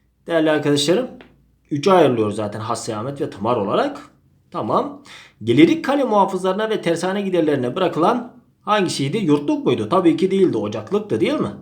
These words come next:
Geliri hazinenin nakit ihtiyacı için iltizama ayrılan, direkt hazineye aktarılan, buraya sığmıyorsa biz de buraya yazarız, mukataaydı. Şimdi değerli arkadaşlar,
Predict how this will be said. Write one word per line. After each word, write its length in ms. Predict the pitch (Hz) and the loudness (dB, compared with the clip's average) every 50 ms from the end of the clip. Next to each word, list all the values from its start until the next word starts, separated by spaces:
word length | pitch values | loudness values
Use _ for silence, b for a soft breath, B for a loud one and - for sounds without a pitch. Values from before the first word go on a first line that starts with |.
| - - _ _ _ _ _ _ _ _ _ _ _ b b b b b b b b 110 | -18 -20 _ _ _ _ _ _ _ _ _ _ _ b b b b b b b b -4
Geliri 280 | 113 123 143 165 220 | 2 4 4 4 6
hazinenin 440 | 277 269 254 254 240 233 226 247 262 | 6 4 4 2 2 0 -2 0 0
nakit 300 | 254 226 - 247 240 240 | -2 -2 -2 -4 -8 -8
ihtiyacı 400 | 226 214 208 214 208 214 220 233 | -10 -4 0 0 0 0 0 -4
için 180 | 208 175 175 180 | -6 -6 -6 -8
iltizama 500 | 208 226 208 - 214 208 202 175 170 165 | -8 -10 -10 -6 -2 0 0 2 2 2
ayrılan, 600 | 160 143 147 160 202 240 254 220 131 104 98 98 | 2 2 2 2 2 2 2 -2 -4 -6 -4 -2
direkt 400 | 139 220 277 262 185 - - - | -2 4 4 4 4 4 2 -4
hazineye 460 | 135 135 143 139 143 139 127 127 135 | -6 -4 -4 -2 -2 -2 -2 -2 -2
aktarılan, 640 | 175 190 185 - 165 143 143 175 226 262 262 202 B B B B B B | -2 -2 -2 0 0 0 2 2 2 2 0 -4 B B B B B B
buraya 240 | - 190 175 151 139 | 0 2 4 4 4
sığmıyorsa 640 | - - 202 190 160 139 131 131 127 - 196 196 190 | 4 4 6 6 6 4 2 0 0 0 -2 0 0
biz 160 | 196 170 135 123 | 0 0 2 0
de 140 | 120 131 | 2 2
buraya 220 | 170 202 190 151 123 | 4 4 4 4 4
yazarız, 420 | 117 113 113 127 156 196 247 202 | 2 2 0 0 0 2 2 0
mukataaydı. 920 | 147 123 120 110 - 120 117 113 - 117 110 117 139 151 151 143 - - - - - - _ _ _ b b b b b b | 0 0 -2 -2 -2 -2 -2 -2 -2 0 4 4 6 6 4 2 0 -4 -10 -14 -20 -20 _ _ _ b b b b b b
Şimdi 200 | - 139 165 185 | -12 -10 4 6
değerli 220 | 233 233 240 240 | 8 8 8 8
arkadaşlar, 400 | 247 247 240 208 151 - - 107 | 6 4 4 2 0 0 -2 -8